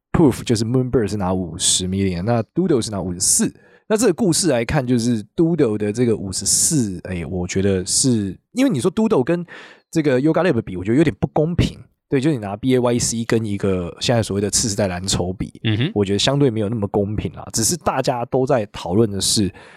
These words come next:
Speaker 1: 好的方面就是大家觉得，哦，Doodle 很棒，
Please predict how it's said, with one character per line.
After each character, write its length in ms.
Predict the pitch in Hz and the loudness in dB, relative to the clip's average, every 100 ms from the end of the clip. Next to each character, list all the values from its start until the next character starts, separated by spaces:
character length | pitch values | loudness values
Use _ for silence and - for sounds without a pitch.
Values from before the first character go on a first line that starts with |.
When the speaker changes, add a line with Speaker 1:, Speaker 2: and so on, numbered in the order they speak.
| - - | -20 -20
Speaker 1:
好 320 | - - 147 | -8 0 2
的 100 | 131 | 4
方 160 | 170 196 | 2 2
面 160 | 247 160 | 0 0
就 80 | |
是 60 | 151 | 2
大 100 | 156 | 2
家 140 | 143 | 2
觉 140 | 143 107 | 2 0
得， 100 | 110 | 0
哦， 220 | - 127 101 | 2 0 0
Doodle 340 | 143 147 127 | 0 2 0
很 160 | 92 85 | -2 -6
棒， 240 | 85 107 | -2 -2